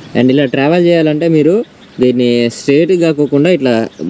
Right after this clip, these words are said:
ఏదైతే రౌండ్ ఉంటుందో బండిల్, ఆ, అదే రీల్ బండిల్, దాన్ని ఇట్లా, ఇట్లా తీసుకొని ఒక చోట కట్టిన తర్వాత ఇట్లా తీసుకురండి. ఇట్లా తీసుకొస్తే ఏమవుతుందంటే ముడతలు, ముడతలు, ముడతలు అదే పోతుంటుంది అనమాట.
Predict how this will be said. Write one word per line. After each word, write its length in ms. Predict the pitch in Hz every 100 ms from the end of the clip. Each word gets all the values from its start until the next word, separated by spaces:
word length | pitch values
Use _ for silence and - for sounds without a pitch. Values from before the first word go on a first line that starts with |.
| -
ఏదైతే 300 | 123 151 170
రౌండ్ 340 | 127 127 143
ఉంటుందో 340 | 160 127 117 165
బండిల్, 420 | 123 120 123 240 -
ఆ, 340 | 113 107 110 110 - -
అదే 160 | 101 107
రీల్ 280 | 110 131 139
బండిల్, 400 | 120 113 151 175
దాన్ని 200 | 120 117
ఇట్లా, 180 | 107 104 - -
ఇట్లా 240 | 113 151 175
తీసుకొని 460 | 156 151 - 135
ఒక 80 | 117 123 139
చోట 120 | 139
కట్టిన 340 | 147 135 147
తర్వాత 280 | 139 156 175
ఇట్లా 180 | 151 131
తీసుకురండి. 500 | 123 120 151 131 120
ఇట్లా 160 | 151 113
తీసుకొస్తే 380 | 131 - 147
ఏమవుతుందంటే 380 | 131 120 120 135
ముడతలు, 320 | 165 135 139
ముడతలు, 260 | 131 131 127
ముడతలు 260 | 127 123 165
అదే 140 | 139
పోతుంటుంది 420 | 131 123 113 113
అనమాట. 280 | 104 101 180